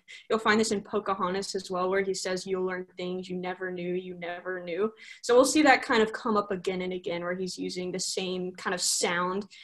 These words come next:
twice, but it means something slightly different. Um, and then I think also in his lyrics, he's introducing the themes and lessons of the show. We hear "good news" and we hear "goodness knows." There's so many plays on the word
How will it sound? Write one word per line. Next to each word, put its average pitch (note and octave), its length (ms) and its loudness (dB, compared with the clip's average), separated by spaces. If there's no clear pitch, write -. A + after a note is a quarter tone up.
twice, G3 540 4
but G3+ 140 0
it G3 120 0
means G3+ 460 0
something F3+ 480 -2
slightly E3+ 520 -2
different. G#3 560 -6
Um, F3+ 420 2
and C4 100 6
then C#4+ 100 6
I C4+ 100 8
think B3 220 0
also A3 300 4
in A3 60 6
his G3 160 4
lyrics, F#3+ 320 2
he's A3 220 0
introducing G3 800 0
the F#3 560 2
themes G#3+ 360 4
and F#3+ 160 0
lessons F#3+ 420 0
of F#3+ 120 -2
the F3+ 60 -2
show. F#3 300 -2
We F#3 120 0
hear F#3+ 360 0
"good G3 240 2
news" B3+ 480 4
and G#3+ 100 4
we G#3+ 80 4
hear G3+ 400 2
"goodness G3+ 460 6
knows." A3+ 440 8
There's G#3 180 0
so A3+ 260 2
many A3+ 180 4
plays A3 560 6
on F#3+ 120 0
the F#3+ 60 0
word F#3+ 340 0